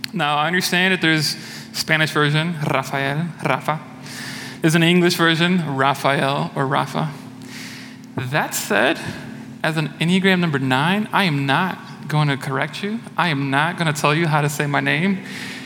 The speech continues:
Call me Jimmy, George, whatever. I will answer you.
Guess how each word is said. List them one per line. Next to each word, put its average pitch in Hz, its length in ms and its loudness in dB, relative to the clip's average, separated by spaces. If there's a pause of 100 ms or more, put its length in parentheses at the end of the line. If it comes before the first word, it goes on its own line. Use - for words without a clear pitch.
(260)
Call 185 140 4
me 214 80 6
Jimmy, 202 500 6
George, 185 560 4
whatever. 180 400 4
I 185 220 2
will 147 200 2
answer 160 540 2 (720)
you. 151 300 4